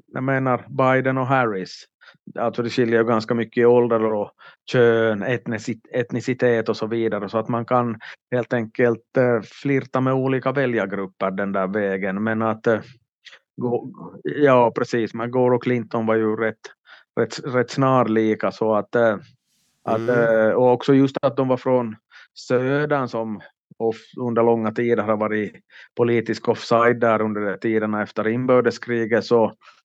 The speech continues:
Speaker 1: man kan konstatera att, eh, att man får gå tillbaka till Andrew Jacksons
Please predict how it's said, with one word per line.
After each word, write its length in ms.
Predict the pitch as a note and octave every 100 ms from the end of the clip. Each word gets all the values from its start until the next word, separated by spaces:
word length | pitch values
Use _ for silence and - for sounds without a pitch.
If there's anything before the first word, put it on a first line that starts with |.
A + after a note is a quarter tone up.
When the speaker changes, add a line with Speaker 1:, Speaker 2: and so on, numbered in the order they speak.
| _
Speaker 1:
man 80 | A2
kan 160 | A#2 A#2
konstatera 800 | C3 A2+ B2 - B2 B2 A#2+ A2+
att, 200 | A2+ -
eh, 180 | B2 A2 - - _ _ _ _ _
att 180 | A#2+ A2+
man 140 | A#2+ A2+
får 180 | B2+
gå 200 | A#2 B2+
tillbaka 500 | A#2+ B2 A#2 B2+ B2+
till 160 | C3 C3+
Andrew 480 | B2 B2+ B2+ A2+ A#2+
Jacksons 720 | C3 - - C3 G#2+ - -